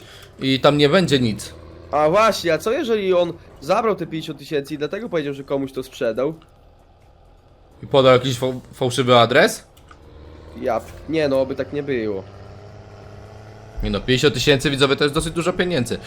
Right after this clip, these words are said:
Speaker 1: Teraz będziemy musieli te pieniądze jakoś inaczej trzymać, ale na pewno to jakoś fajnie ogarniemy, a dzisiaj zobaczymy,
Speaker 2: Okej.
Speaker 1: czy właśnie jest tam te pięćdziesiąt koła,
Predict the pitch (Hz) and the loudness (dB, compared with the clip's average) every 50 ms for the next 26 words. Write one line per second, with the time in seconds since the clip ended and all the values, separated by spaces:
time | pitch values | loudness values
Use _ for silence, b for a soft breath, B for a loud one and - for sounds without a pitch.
0 | B B B B - 156 180 185 180 190 165 190 190 185 180 - 190 180 180 190 | B B B B 2 4 4 4 4 0 2 2 2 2 2 2 0 0 0 0
1 | - 190 175 185 185 180 185 180 175 170 165 175 180 175 175 180 165 - - - | -2 0 0 0 2 2 0 0 -2 -4 -2 2 2 2 4 2 -2 -2 -2 -2
2 | 185 185 190 196 202 202 196 - - - 156 160 160 165 156 170 170 160 165 160 | 0 2 4 6 6 6 4 2 -2 0 0 2 2 0 0 0 0 0 0 0
3 | 165 151 151 151 - - 156 151 151 147 143 147 143 139 143 160 160 160 160 156 | 0 -2 -4 -4 -2 -2 -2 0 0 0 0 0 0 0 2 2 2 4 4 2
4 | 147 135 147 143 160 135 127 143 143 151 143 170 151 147 143 - - 135 123 143 | 2 0 -2 -4 -4 -2 0 0 0 0 2 2 2 2 0 0 0 0 2 2
5 | 147 147 - 147 151 143 143 143 143 139 143 B B B B B B B B B | 2 2 2 0 2 4 6 6 4 2 0 B B B B B B B B B
6 | B - - - - 113 139 196 208 202 208 202 196 202 202 196 202 202 196 - | B -20 -20 -12 -4 2 4 4 4 6 4 4 4 4 2 2 2 0 2 2
7 | 208 190 - - 202 196 196 196 190 190 | 0 0 0 2 2 4 8 8 8 8